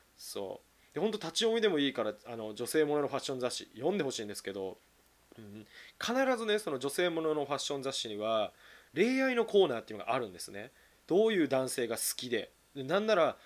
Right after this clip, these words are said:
元彼はどんな人で、今の彼氏はどんな人でっていう感じで、読者モデルさんたちのその今現在の、うん、どういうね、男性が好きなのかっていうのが、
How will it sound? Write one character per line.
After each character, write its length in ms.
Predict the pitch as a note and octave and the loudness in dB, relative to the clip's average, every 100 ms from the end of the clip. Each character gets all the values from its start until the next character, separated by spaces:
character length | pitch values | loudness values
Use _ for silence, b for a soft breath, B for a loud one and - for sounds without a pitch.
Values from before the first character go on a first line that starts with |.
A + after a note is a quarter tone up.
| B _ | B _
元 240 | D3+ A3 | 0 2
彼 200 | A3+ A3 | 4 6
は 100 | G#3+ | 6
ど 140 | F3+ F3+ | 6 2
ん 80 | G3 | 2
な 60 | |
人 220 | C3 - A2+ | -2 -2 -2
で、 280 | G#2 F#2+ - | -2 -4 -8
今 220 | D#3+ B3 | 0 2
の 100 | G3+ | 4
彼 180 | - C#3+ | 4 2
氏 120 | C3+ | 0
は 60 | A2 | -2
ど 140 | C3 | -2
ん 60 | D3+ | -2
な 60 | |
人 200 | B2 A#2+ | -2 -4
で 140 | G#2 F#2+ | -4 -6
っ 40 | - - | -8 -4
て 60 | |
い 40 | B2 | 0
う 40 | |
感 160 | A#2+ A2+ | 0 -2
じ 100 | A2+ | -4
で、 200 | A2+ - B B | -4 -4 B B
読 180 | D3 C#3+ | -6 -2
者 140 | - G#3 | 2 6
モ 100 | G#3 | 6
デ 80 | |
ル 80 | D#3 | 4
さ 120 | C#3 | 0
ん 60 | A#2 | -4
た 100 | G#2+ | -4
ち 140 | - | -6
の 100 | A2 | -8
そ 120 | G2 A2+ | -6 -6
の 120 | - | -6
今 220 | F#3 C4+ | -2 -2
現 320 | G3 F#3+ G#3 | 2 0 0
在 220 | D3 A#2+ G#2+ | 0 -2 0
の、 260 | A2 G#2 B B B B - | -2 -4 B B B B -16
う 40 | |
ん、 220 | A2+ A2+ G#2+ | -12 -12 6
ど 160 | F3 | 10
う 60 | F3+ | 10
い 100 | B2 | 8
う 40 | |
ね、 140 | G#2+ C3 | -2 0
男 160 | C3+ | 0
性 140 | A#2+ C3+ | 0 -2
が 80 | A#2 | -2
好 60 | - | -6
き 80 | E3+ | 0
な 100 | C#3+ | 0
の 100 | A2+ | 0
か 160 | - | -2
っ 60 | G#3 | -4
て 120 | - | -2
い 40 | C3 | -2
う 40 | |
の 100 | G#2+ | 0
が、 200 | A2 | 0